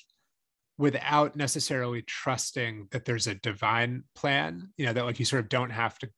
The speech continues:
go there and, like, maybe you can never be sure about that, but trusting that there is a way to benefit from what you go through. And there is a way for the things that you go through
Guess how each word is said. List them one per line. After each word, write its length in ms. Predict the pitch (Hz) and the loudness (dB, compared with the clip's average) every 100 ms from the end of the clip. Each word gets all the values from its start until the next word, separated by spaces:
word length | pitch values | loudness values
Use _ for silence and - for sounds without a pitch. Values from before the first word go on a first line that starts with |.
| _ | _
go 160 | 127 117 | -4 0
there 300 | 113 113 117 | 4 4 4
and, 100 | 110 | 2
like, 160 | 107 | -2
maybe 180 | 117 110 | -2 -2
you 100 | 107 | -2
can 120 | 110 | -2
never 180 | 110 107 | -4 -4
be 120 | 104 | -2
sure 220 | 107 123 113 | -2 0 -2
about 240 | 113 110 | -4 -4
that, 260 | 127 120 - _ _ _ _ _ 143 - | -2 -2 -4 _ _ _ _ _ -12 0
but 300 | 170 151 - | 4 4 4
trusting 600 | - - 135 - 135 120 107 | 0 2 2 2 0 0 0
that 300 | 120 110 101 _ _ | 2 2 -2 _ _
there 260 | 113 143 135 | -4 -2 -2
is 240 | 165 147 127 | 2 4 4
a 100 | 123 | 2
way 300 | 113 110 107 | 0 -2 -4
to 180 | - 107 - | -8 -12 -2
benefit 560 | 135 127 98 - 98 101 - | 2 2 0 -4 -8 -8 -16
from 340 | - - 127 | -6 -2 0
what 160 | 104 101 | 0 -2
you 120 | 117 | -2
go 160 | 98 | -2
through. 240 | 95 - - _ | -4 -6 -8 _
And 100 | - | 2
there 60 | 123 | 4
is 240 | 113 127 | 6 6
a 40 | 120 | 6
way 140 | 107 | 2
for 140 | 98 117 | -2 -4
the 100 | 110 | -4
things 300 | 120 110 - | -4 -4 -6
that 80 | |
you 120 | 107 104 | -6 -6
go 200 | 104 98 | -6 -8
through 260 | - 98 | -8 -10